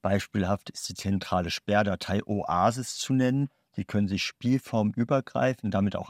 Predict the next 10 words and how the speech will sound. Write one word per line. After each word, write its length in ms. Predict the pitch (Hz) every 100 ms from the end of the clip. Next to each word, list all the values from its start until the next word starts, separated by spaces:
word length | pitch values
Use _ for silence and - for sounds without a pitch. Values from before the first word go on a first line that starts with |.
| -
anbieterübergreifend 1120 | 92 131 151 131 113 110 110 90 92 - 92
sperren 460 | - - 87 104
lassen. 380 | 123 123 - 165 - -
Das 240 | 87 107
ist 240 | 143 - -
ein 380 | 107 107 107 101 _ _ _ _
Hilfsmittel, 720 | - 113 139 - 156 156 151
ein 180 | - 92
gutes 420 | - 135 208 -
Hilfsmittel, 580 | - 123 - 147 151